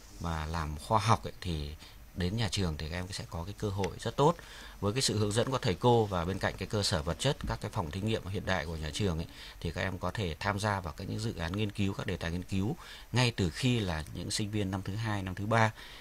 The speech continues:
Và trong thời gian vừa qua thì đã có những, rất nhiều các cái minh chứng, rất nhiều các bạn, ờ, ờ, mà khi đến, khi tốt nghiệp ấy, thì đã bên cạnh là có cái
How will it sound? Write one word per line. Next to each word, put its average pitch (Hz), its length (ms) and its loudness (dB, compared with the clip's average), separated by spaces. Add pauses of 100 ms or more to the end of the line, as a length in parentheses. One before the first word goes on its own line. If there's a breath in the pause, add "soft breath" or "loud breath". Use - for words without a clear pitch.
(160 loud breath)
Và 87 120 2
trong 113 160 2
thời 101 120 4
gian 98 160 4
vừa 92 60 0
qua 98 260 4
thì 82 140 -2
đã 82 160 -4
có 92 180 -4
những, 104 300 -4
rất 139 120 -2
nhiều 107 140 0
các - 140 -12
cái 110 100 2
minh 107 120 4
chứng, 110 260 6 (380 loud breath)
rất 156 120 4
nhiều 123 160 4
các 113 140 2
bạn, 82 420 0
ờ, 76 180 -2 (500 loud breath)
ờ, 78 240 -2
mà 78 400 -2
khi 110 180 0
đến, 98 300 0
khi 110 140 -2
tốt 156 120 6
nghiệp 156 240 12
ấy, 107 120 2 (120)
thì 80 360 -2
đã 113 360 0 (200 loud breath)
bên 117 160 4
cạnh 139 260 8
là 90 160 2
có 87 300 2
cái 95 220 0